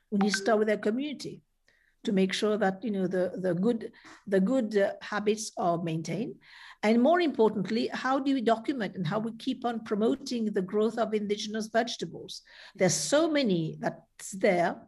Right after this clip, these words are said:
that can make a difference to the health habit, address hidden hunger, but not enough cultivation, not enough propagation, not enough value addition to these crops. So that's where, uh, you know,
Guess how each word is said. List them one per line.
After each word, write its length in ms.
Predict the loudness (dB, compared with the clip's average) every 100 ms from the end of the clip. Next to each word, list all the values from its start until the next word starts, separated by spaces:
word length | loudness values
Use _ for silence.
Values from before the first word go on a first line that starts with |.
| _ -4
that 260 | 0 0 0
can 200 | 0 2
make 180 | 0
a 80 | 0
difference 460 | 0 -2 -2 -6 -6
to 120 | -6
the 100 | -6
health 220 | -4 -6 -4
habit, 260 | -2 -2 -2 -10 -2
address 440 | 0 4 2 2
hidden 280 | -2 -2 -2
hunger, 460 | -2 -2 -2 -4 -8 _ _ -14 -2
but 180 | 0
not 300 | 2 2 0
enough 240 | -2 -4 -2
cultivation, 840 | -4 -2 -2 -2 -4 -6 -10 -12 -6
not 320 | 0 2 2
enough 240 | 0 -2 0
propagation, 720 | -2 -2 0 0 0 -4 -8 -16 -20 -2
not 260 | 2 2 4
enough 200 | 2 4
value 300 | 4 4 4
addition 460 | 4 2 -4 -6
to 100 | -4
these 220 | -2 0 -2
crops. 360 | -4 -8 -10
So 360 | -4 -2 -2 -4 -16 _ _ -4
that's 260 | -2 -2
where, 360 | 0 2 4 2 0
uh, 340 | 2 4 4
you 80 | 2
know, 360 | 0 -2 -4